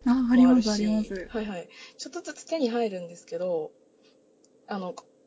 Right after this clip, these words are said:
Speaker 2: そのクリスタルが五個集まると一回回せるんですよね。
Speaker 1: うんうんうんうん。
Speaker 2: でも、五個集めるのってまあまあ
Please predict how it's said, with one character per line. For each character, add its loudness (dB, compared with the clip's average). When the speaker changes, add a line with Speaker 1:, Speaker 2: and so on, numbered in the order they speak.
Speaker 2:
そ -6
の 0
ク -6
リ 4
ス -4
タ 0
ル 2
が 0
五 0
個 4
集 -4
ま -2
る 2
と 0
一 -16
回 0
回 0
せ -2
る 4
ん -10
で -18
す -14
よ -14
ね。 -16
Speaker 1:
う 8
ん 8
う 8
ん 2
う 6
ん 2
う 4
ん。 -2
Speaker 2:
で 2
も、 -2
五 0
個 4
集 -6
め 0
る -10
の -12
っ -20
て -14
ま -4
あ -6
ま -2
あ -12